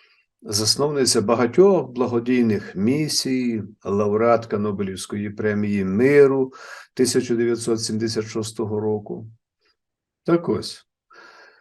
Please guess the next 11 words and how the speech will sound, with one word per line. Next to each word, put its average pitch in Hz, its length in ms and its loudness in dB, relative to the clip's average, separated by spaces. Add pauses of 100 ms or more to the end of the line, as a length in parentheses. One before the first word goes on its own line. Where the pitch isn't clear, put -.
(240)
Мати 180 360 6
Тереза 170 460 4
незадовго 131 560 2
до 127 140 0
своєї 123 440 -2
смерті 110 800 -2 (640)
зізналася, 120 880 0
що - 300 -4
вона 117 520 0 (360)
не 117 200 4
має 127 600 0